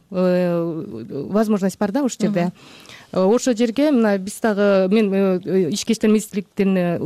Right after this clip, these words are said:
Speaker 1: кеңешмесине киргем. Ошондо, э, биз атайын, э, график дагы түзүп атабыз. Ке-, ошо, э, граждандардын, а, биздин, э, жашоочулардын, э, кандай бир суроолору же мындай та-, талаптары болсо, бизге дагы кайрылгыла, биз дагы ушуларды изилдеп көрөлүк деп,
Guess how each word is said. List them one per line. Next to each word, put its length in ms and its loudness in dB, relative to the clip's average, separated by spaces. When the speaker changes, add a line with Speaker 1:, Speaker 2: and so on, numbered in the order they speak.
Speaker 1:
кеңешмесине 580 0
киргем. 300 0
Ошондо, 640 0
э, 20 -2
биз 300 -2
атайын, 420 0
э, 240 2
график 400 0
дагы 180 2
түзүп 220 2
атабыз. 400 -2
Ке-, 260 2
ошо, 460 0
э, 140 2
граждандардын, 880 0
а, 240 2
биздин, 440 0
э, 840 2
жашоочулардын, 840 0
э, 120 -2
кандай 400 4
бир 120 0
суроолору 560 2
же 240 2
мындай 240 2
та-, 320 -2
талаптары 480 -2
болсо, 340 0
бизге 260 -4
дагы 220 -2
кайрылгыла, 560 2
биз 220 -2
дагы 220 0
ушуларды 360 0
изилдеп 340 -2
көрөлүк 340 0
деп, 140 0